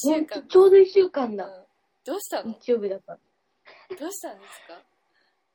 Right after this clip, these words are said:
Speaker 2: いやいや、ちょっとね、フライングしちゃったんだよね、私が。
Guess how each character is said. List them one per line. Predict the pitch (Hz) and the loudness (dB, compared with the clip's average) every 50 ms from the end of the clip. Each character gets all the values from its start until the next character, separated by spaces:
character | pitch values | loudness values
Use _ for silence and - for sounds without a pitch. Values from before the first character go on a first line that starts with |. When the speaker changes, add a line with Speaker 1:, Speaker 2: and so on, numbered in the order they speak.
| _ _ _ _ _ | _ _ _ _ _
Speaker 2:
い | 240 | -8
や | 233 220 220 | -8 -6 -6
い | 220 | -8
や、 | 220 | -8
ち | 220 - 370 | -6 -4 -4
ょ | |
っ | 370 | -4
と | - - 240 | -4 -8 -8
ね、 | 220 208 202 202 | -6 -8 -8 -10
フ | - 214 | -8 -6
ラ | 233 247 | -4 -4
イ | 285 302 | -4 -4
ン | 302 | -6
グ | 302 311 | -8 -10
し | 320 320 | -12 -12
ち | _ - 285 | _ -10 -10
ゃ | |
っ | 285 _ | -10 _
た | - 285 262 | -10 -8 -8
ん | 220 | -8
だ | 185 170 | -10 -12
よ | 165 | -16
ね、 | 165 170 165 _ | -16 -18 -20 _
私 | - 190 - 202 190 | -20 -16 -12 -12 -12
が。 | 196 - | -12 -14